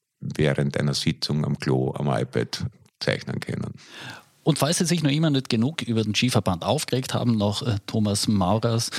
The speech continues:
Speaker 2: Elaborat über das schlechte Logo, man sei Ihnen erinnert, die Ski-W M in Sankt Anton, die er angesprochen hat, das war auch jenes Event,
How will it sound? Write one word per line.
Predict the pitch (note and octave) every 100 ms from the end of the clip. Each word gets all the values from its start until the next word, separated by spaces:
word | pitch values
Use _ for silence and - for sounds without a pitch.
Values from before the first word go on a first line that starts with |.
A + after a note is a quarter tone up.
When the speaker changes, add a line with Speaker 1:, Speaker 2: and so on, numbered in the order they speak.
| - -
Speaker 2:
Elaborat | A2+ G#2 A2 G2+ F#2 A2+
über | - G#2+
das | G2+ -
schlechte | G2 F#2+ G#2
Logo, | G2 C3+ C#3 - - - _ _
man | - G2
sei | F#2 F2+
Ihnen | G2+ G#2 G2
erinnert, | F#2+ G#2+ A#2+ A2+ - -
die | G#2 -
Ski-W | - - E3 A3+ _ - G#2+ G2+ -
M | A2+ G2+
in | G#2+
Sankt | F#2+ F#2 F#2+
Anton, | A#2 F3 F#3+ A#2
die | A2
er | G#2
angesprochen | G2+ G#2 - G#2+ A#2
hat, | - -
das | E3 -
war | G#2+
auch | G2 -
jenes | G#2 G#2+ D#3 D#3 - -
Event, | A2 F#2 A#2